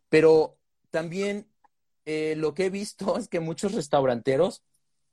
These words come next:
eh, por no querer gastar, contratan a alguien que no es experto en estos temas. Yo les sugeriría que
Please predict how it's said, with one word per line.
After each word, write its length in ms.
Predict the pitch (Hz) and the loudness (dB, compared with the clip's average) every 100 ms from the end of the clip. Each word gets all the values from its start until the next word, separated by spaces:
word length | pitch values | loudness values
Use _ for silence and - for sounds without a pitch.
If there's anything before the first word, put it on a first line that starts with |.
| _ - | _ -4
eh, 640 | 131 135 135 135 131 - _ _ _ _ _ _ _ _ _ _ _ _ _ _ | 0 2 2 2 0 -4 _ _ _ _ _ _ _ _ _ _ _ _ _ _
por 100 | - | 0
no 120 | 165 | 0
querer 220 | 180 208 214 | 4 4 6
gastar, 520 | 190 - 180 180 - _ _ _ | 2 0 0 0 -4 _ _ _
contratan 540 | 156 143 165 - 196 | -6 -2 -2 -2 -2
a 100 | 170 | -2
alguien 260 | 151 156 180 | -2 -4 -6
que 140 | - | -6
no 200 | 147 151 | -6 -4
es 140 | 160 - | -6 -6
experto 540 | 175 - - 147 147 | -10 -6 -4 -4 -2
en 80 | 135 | -6
estos 280 | 127 135 - | -6 -8 -8
temas. 520 | 131 113 90 - - _ _ _ _ _ _ _ - | -6 -6 -10 -16 -18 _ _ _ _ _ _ _ 2
Yo 120 | 160 | 6
les 180 | 175 180 | 6 4
sugeriría 840 | 180 151 135 135 143 151 156 170 _ _ _ | 2 2 2 2 2 2 0 -4 _ _ _
que 580 | 135 127 127 123 123 | 0 2 0 0 -2